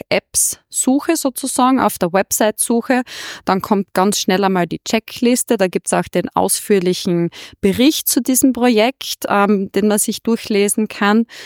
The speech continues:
Das ist schon einmal eine sehr gute Informationsquelle. Eine weitere wäre f-, die vom, ähm,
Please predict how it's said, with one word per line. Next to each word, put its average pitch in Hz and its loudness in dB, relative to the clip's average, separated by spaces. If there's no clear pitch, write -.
Das - -4
ist 208 -2
schon 202 2
einmal 196 2
eine 165 2
sehr 175 0
gute 269 0
Informationsquelle. 214 0
Eine 185 0
weitere 180 0
wäre 180 2
f-, - -6
die 190 0
vom, 170 0
ähm, 165 -2